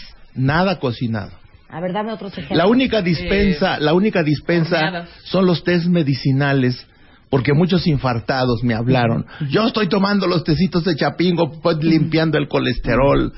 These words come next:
Speaker 2: Ujú.
Speaker 1: Yo, "Pues, está bien, pues, sígale con los tecitos". Es la
Speaker 2: ¿Pero
Speaker 1: única
Speaker 2: qué, porque los
Speaker 1: dispensa.
Speaker 2: tés son horneados?
Speaker 1: No, no, no, los
Speaker 2: Ujú.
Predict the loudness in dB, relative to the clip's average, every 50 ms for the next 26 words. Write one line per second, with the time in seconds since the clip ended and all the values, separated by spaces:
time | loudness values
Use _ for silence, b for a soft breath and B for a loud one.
0 | B B -6 -4 0 0 0 2 2 0 -2 -2 -4 -4 -4 -2 0 0 0 0
1 | -2 -4 -8 -12 -10 -2 -2 0 0 2 0 0 -2 -2 -2 -2 -4 -6 -4 -4
2 | -2 0 0 -2 -2 -4 -14 -16 -16 -16 -16 -20 -16 -2 0 2 2 2 0 -4
3 | -4 -2 2 2 4 4 4 4 4 4 2 2 2 0 0 0 0 0 0 2
4 | 2 2 0 0 0 0 0 0 0 0 0 0 -2 -2 -4 -8 -12 -14 -16 B
5 | B B B B B 2 2 2 4 2 2 2 2 2 2 2 4 4 2 2
6 | 2